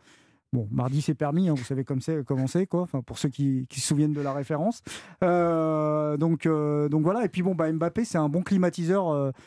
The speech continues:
des polémiques et des mauvaises ambiances. Euh, un but fantastique, euh, des images, des souvenirs. Euh, et puis, euh, et puis voilà, ça repart, quoi. Et c'est, c'est ça. Et c'est bien que le terrain, euh, finalement, finissent par prendre de, le dessus, parce que le football, c'est avant tout ça.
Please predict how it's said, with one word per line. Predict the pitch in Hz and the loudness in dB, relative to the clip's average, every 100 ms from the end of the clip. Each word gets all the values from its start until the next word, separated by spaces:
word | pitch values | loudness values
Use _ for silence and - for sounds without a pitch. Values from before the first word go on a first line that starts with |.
| - _ 139 | -20 _ -2
des | 143 | 0
polémiques | 160 170 214 196 | 2 2 2 0
et | 156 147 139 | 0 0 0
des | |
mauvaises | 147 160 151 | 0 2 0
ambiances. | 156 151 208 226 175 | 0 0 0 0 -2
Euh, | 160 147 143 147 | 0 0 0 0
un | 156 | 0
but | 160 - | -2 -4
fantastique, | 170 165 156 214 226 180 | -4 -2 -2 0 0 0
euh, | 151 _ _ _ - | -2 _ _ _ -2
des | 143 165 165 | 2 2 2
images, | 175 220 185 | 2 2 0
des | 185 | -2
souvenirs. | 185 185 185 202 240 180 - _ _ - 151 | 0 2 4 4 4 0 -6 _ _ -4 0
Euh, | 151 151 | 2 2
et | |
puis, | 143 175 185 | 2 2 2
euh, | 151 | 2
et | |
puis | 139 147 | -2 0
voilà, | 170 240 | 0 0
ça | - 160 | -2 -2
repart, | 165 233 254 - | 0 0 -2 -2
quoi. | 165 147 | -2 0
Et | |
c'est, | 139 147 139 | -2 -2 -2
c'est | 147 | -2
ça. | 139 214 190 | 0 0 0
Et | |
c'est | 147 175 | 0 -2
bien | 160 208 | 0 -2
que | 190 | 0
le | 165 | 0
terrain, | 175 170 196 175 | 0 0 0 0
euh, | 143 127 - _ _ - | -2 -6 -14 _ _ -4
finalement, | - 160 160 180 185 | 2 4 4 2 0
finissent | - 165 165 | 0 -2 -2
par | 175 - | -4 -4
prendre | - 165 | -2 -2
de, | 151 | 0
le | 156 151 151 | 0 0 -2
dessus, | - 247 | 0 0
parce | 190 | 0
que | - | -2
le | 139 | -4
football, | 165 147 180 185 | -2 0 0 0
c'est | 160 143 | -6 -4
avant | 208 170 185 170 | -2 -2 -2 -4
tout | - 226 _ _ _ _ _ _ - | -2 -4 _ _ _ _ _ _ -4
ça. | - 196 | -2 -2